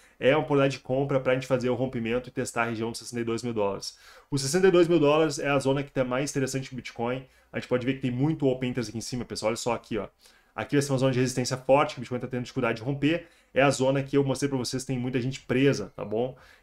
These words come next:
Então o Bitcoin precisa segurar aqui agora pra conseguir romper. Rompimento de sessenta e dois seria lindo pro Bitcoin, seria realmente lua total, é a zona que tem gente, mais gente presa. E na minha opinião, tem grande chance do Bitcoin segurar por aqui na região de cinquenta e seis mil e setecentos, oitocentos,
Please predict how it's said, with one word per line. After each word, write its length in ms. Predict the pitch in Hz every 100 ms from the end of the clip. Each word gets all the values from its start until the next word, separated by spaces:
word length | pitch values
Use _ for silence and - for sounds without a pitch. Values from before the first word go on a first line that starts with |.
| -
Então 200 | 110 135
o 20 |
Bitcoin 240 | 143 147
precisa 240 | 143 - 156
segurar 300 | 160 156 147
aqui 100 | 160
agora 340 | 151 147 165
pra 200 | 156 165
conseguir 340 | 160 - 143
romper. 320 | 147 151 139 156
Rompimento 600 | 139 180 185 165 170 165
de 40 |
sessenta 280 | - 143 156
e 40 |
dois 460 | 139 127 160 160 - _ _
seria 320 | - 139 147
lindo 420 | 151 151 185 165 143
pro 100 | 135
Bitcoin, 440 | 123 - 117 120
seria 340 | - 117 123
realmente 640 | 127 127 123 123 - 127 - _ -
lua 400 | 131 165 185 165
total, 500 | - 131 120 120 120
é 100 | 120
a 80 | 127
zona 180 | 120 123
que 80 |
tem 80 | -
gente, 160 | 110 123
mais 220 | 117 117
gente 140 | 117
presa. 420 | - 113 123 127 - _ _
E 60 | 117
na 80 | 127
minha 100 | 143
opinião, 280 | 143 135
tem 140 | 139 139
grande 180 | 131 123
chance 180 | 135
do 20 | 131
Bitcoin 300 | 127 123 123
segurar 460 | 120 123 117 143
por 100 | 160
aqui 160 | 139 135
na 80 | 127
região 180 | 117
de 60 | 120
cinquenta 260 | - 120 120
e 60 |
seis 240 | 107 120 110
mil 140 | 110
e 40 |
setecentos, 480 | 107 117 - 131 135
oitocentos, 600 | 123 113 - 139 139 -